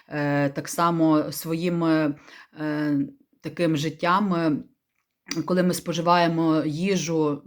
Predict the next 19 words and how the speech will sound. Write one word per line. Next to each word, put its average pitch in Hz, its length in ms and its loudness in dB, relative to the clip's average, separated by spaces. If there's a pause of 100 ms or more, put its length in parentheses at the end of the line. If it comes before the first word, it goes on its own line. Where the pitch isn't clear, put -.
(160)
неправильну, 165 1160 0 (120)
достатньо 156 840 -2
довгий 165 360 2
період 160 420 0
часу, 202 480 -2 (500)
і 170 120 -4
з'являються 170 680 2
потім, 160 480 -2
е, 143 460 0 (1080)
проблеми 160 540 2
зі 143 140 -2
шлунком, 196 720 -2
е, 170 380 -2
різні 151 400 0
там 139 220 -2
з 135 80 -12
печінкою, 170 880 -4
з 143 100 -8
нирками, 160 640 0